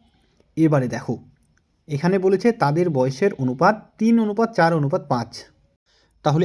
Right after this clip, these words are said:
আমরা এই অনুপাতটি এখানে লিখে নেব। এবারে কি করতে হবে, এবারে আমাদের অনুপাতের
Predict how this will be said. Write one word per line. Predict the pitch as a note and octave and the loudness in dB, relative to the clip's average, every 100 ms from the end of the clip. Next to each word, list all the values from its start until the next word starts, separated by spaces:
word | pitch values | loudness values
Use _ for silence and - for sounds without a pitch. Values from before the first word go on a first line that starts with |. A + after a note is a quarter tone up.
| D#3 | -2
আমরা | D3+ F3 D#4 - _ _ _ _ | 0 0 0 -8 _ _ _ _
এই | D3+ D3 | -4 2
অনুপাতটি | D3+ F3+ F3+ - G3+ | 2 2 0 0 0
এখানে | F3 F#3+ | 2 2
লিখে | C#3 D3 G3+ | 2 2 2
নেব। | G#3 C4 D#4 - _ _ _ _ _ _ _ | 4 2 2 -16 _ _ _ _ _ _ _
এবারে | D#3+ D#3 E3+ | 0 2 0
কি | - F3+ | -4 -2
করতে | D#3 B2+ - | -2 -2 -4
হবে, | A#2+ A#2 - _ _ _ _ _ _ _ _ _ _ | -4 -4 -6 _ _ _ _ _ _ _ _ _ _
এবারে | E3 G3+ A#3 A3+ | 2 4 2 0
আমাদের | B2+ C3+ A#3+ - _ _ _ _ - | -4 2 0 0 _ _ _ _ 0
অনুপাতের | E3+ F#3+ F#3+ F3 C4 | 2 2 2 4 2